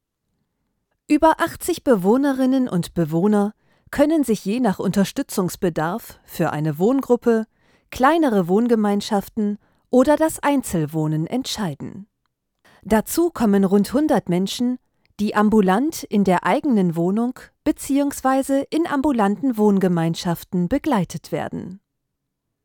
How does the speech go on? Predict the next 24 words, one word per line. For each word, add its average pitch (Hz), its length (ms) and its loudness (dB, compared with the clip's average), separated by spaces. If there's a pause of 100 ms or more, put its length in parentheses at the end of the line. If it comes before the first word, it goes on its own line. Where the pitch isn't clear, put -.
(140)
Die 220 220 -2
Tagesstruktur 185 1040 -2
und 180 180 -2
die 185 100 -6
Tagesstätte 196 800 -2 (480)
bieten 294 340 0
den 185 160 2
Teilnehmerinnen 220 880 0
und 160 200 -4
Teilnehmern 196 640 2
die 180 100 -4
Chance, 208 500 -4 (540)
wieder 294 380 4
einen 214 260 2
geregelten 214 580 0
Tagesablauf 180 840 -4
zu - 160 -4
entwickeln 214 600 -2 (640)
und 190 240 2
über 185 280 0
verschiedene 208 680 -2
Beschäftigungsangebote 196 1600 -2
mit 165 220 -2
Zuverdienstmöglichkeit 196 1700 -2